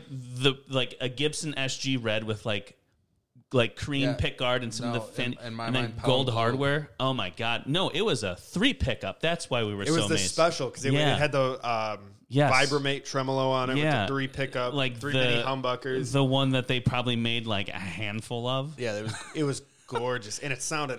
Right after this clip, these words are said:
Speaker 3: unbelievable, man.
Speaker 1: I
Speaker 2: In
Speaker 1: forgot
Speaker 2: my
Speaker 1: what
Speaker 2: mind, nothing exists besi-, besides Pelham Blue. So
Speaker 3: Well, I mean, Pelham Blue is obviously the mountaintop. I would say Pelham Blue or, like, the Arctic White for a
Speaker 2: it's
Speaker 3: Firebird.
Speaker 2: downhill from there.
Speaker 3: Yeah,
Speaker 1: What are
Speaker 3: it's
Speaker 1: your, uh, hot takes on guitars? Let's talk about that.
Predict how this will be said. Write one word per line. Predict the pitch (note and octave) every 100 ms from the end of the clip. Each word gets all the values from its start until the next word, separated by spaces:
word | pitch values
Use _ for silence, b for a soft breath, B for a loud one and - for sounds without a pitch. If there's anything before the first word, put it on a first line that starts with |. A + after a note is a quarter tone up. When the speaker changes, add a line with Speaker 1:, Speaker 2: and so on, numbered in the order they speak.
| -
Speaker 3:
unbelievable, | D#3 D3+ B2+ G#2+ A2+ A#2+ G2+ F#2 F#2
man. | F#2+ F#2+ -
Speaker 1:
I |
Speaker 2:
In | B2
Speaker 1:
forgot | C#3+ F3+ B2
Speaker 2:
my |
Speaker 1:
what | G2+
Speaker 2:
mind, | A2+ A2 A2
nothing | A2 A2 A#2+
exists | A2 A2 G#2
besi-, | G2 - G2 F2+
besides | G2 - G2 F#2 -
Pelham | - F#2+ F2+
Blue. | F#2 D#2 -
So | - E2+ D3
Speaker 3:
Well, | F#3
I | F3
mean, | F3
Pelham | - G3+ F#3+ C#3+
Blue | D#3
is | C#3
obviously | C#3 C3 B2+ C3
the | A2+
mountaintop. | A2 A2+ A2+ A2 G#2 G2 - -
I | C3
would | C3+
say | B2
Pelham | - C3 C3+
Blue | A#2 B2+
or, | B2
like, | A2+ G#2+
the | A#2
Arctic | A#2+ A#2 G#2+ F#2+
White | G2 F#2+ -
for | G2+
a |
Speaker 2:
it's | G2
Speaker 3:
Firebird. | G2+ G2
Speaker 2:
downhill | A2+ G#2+ G2 G2+
from | G2
there. | F#2 F2+ F#2 _
Speaker 3:
Yeah, | B2 G#2+
Speaker 1:
What | B2
are | G3+
Speaker 3:
it's | C#4+
Speaker 1:
your, | E3
uh, | D#3 D3 C#3
hot | D3 C#3
takes | D3 C#3 C3+
on | A2+
guitars? | G2 C#3 C#3+ F#2+
Let's | -
talk | A#2 A2+
about | F2+
that. | G#2 A2